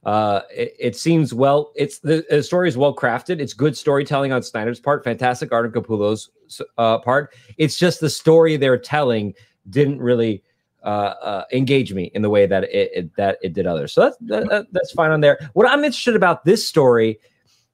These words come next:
and, 'cause I, I love Snyder. Uh, in fact, he, I was about to sign up. I saw on Instagram, a buddy sent this to me,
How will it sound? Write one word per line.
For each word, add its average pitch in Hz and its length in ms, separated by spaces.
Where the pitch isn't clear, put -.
and, 156 180
'cause 139 100
I, 208 120
I 214 240
love 117 340
Snyder. 85 560
Uh, 110 200
in 117 100
fact, 175 400
he, 175 420
I 147 120
was 156 180
about 160 280
to 165 60
sign 139 300
up. 131 140
I 123 80
saw 160 260
on 139 80
Instagram, 117 680
a 104 40
buddy 123 220
sent 117 180
this 107 140
to 120 100
me, 104 240